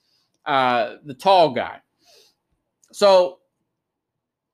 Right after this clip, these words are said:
always been a, uh, been a good teacher, sucks as a manager. Yeah, not a very good manager, not a good offensive play designer. This is a three-point shooting lead. Clint Capela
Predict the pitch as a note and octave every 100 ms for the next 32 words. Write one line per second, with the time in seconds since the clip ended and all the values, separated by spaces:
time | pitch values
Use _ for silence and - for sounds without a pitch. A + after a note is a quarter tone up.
0 | _ _ _ _ _ _ _ _ _ _
1 | _ _ _ E3+ F#3+ F3+ D#3 F3 E3 C#3+
2 | B2+ C#3+ D#3 C3+ B2+ A#2+ A2 - _ _
3 | D3+ E3+ D3+ D#3 E3+ B2 - E3+ D#3+ B2+
4 | - F3+ E3 D3+ C3 B2 C#3+ D#3 C#3+ B2
5 | G#2+ _ _ D#3+ D3 F3 A3 G#3+ F3 G3+
6 | G3+ F#3 F#3 F3+ E3 E3+ F3 F3 E3 F3
7 | E3+ - _ D3+ F3 F#3+ F3 F#3 F#3 F3+
8 | E3 E3 E3 - E3+ E3+ E3 D3+ _ -
9 | F3 E3+ E3 D3+ C3+ D#3+ D#3+ D#3+ D#3+ -
10 | _ _ D3+ E3 G#3 G3+ G3+ G3 F#3 F#3
11 | - F3+ F3 - E3+ F3 F#3 F3+ C#3+ D3
12 | D3+ _ _ _ F#3+ G3+ G3 A3 A3 F#3+
13 | E3 D3+ D3+